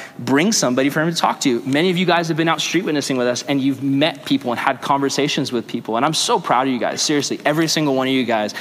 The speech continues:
Like, y-, you guys are an amazing group. I think another reason, though,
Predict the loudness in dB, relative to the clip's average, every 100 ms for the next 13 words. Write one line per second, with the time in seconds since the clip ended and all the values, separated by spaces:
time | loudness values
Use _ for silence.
0 | -12 -4 -2 -2 -6 -16 -12 -12 -6 -2
1 | 2 2 2 0 0 0 0 0 -2 -2
2 | -2 -4 -12 -18 -18 -18 -20 -20 -20 -20
3 | -20 -20 -20 -20 -20 -20 -20 -20 -20 -20
4 | -20 -20 -4 0 2 2 2 2 2 0
5 | 0 2 0 -2 -6